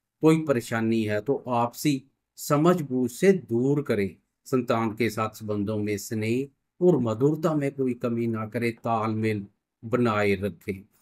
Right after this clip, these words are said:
शनि के माया जाल में ना फंसे,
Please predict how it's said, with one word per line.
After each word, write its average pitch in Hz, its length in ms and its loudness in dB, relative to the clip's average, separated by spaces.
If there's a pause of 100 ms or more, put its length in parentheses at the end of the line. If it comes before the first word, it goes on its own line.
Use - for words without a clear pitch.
(220)
शनि 147 340 2
के 160 180 2
माया 113 360 0
जाल 104 360 -2
में 107 260 -2
ना 110 420 -2
फंसे, 95 420 -8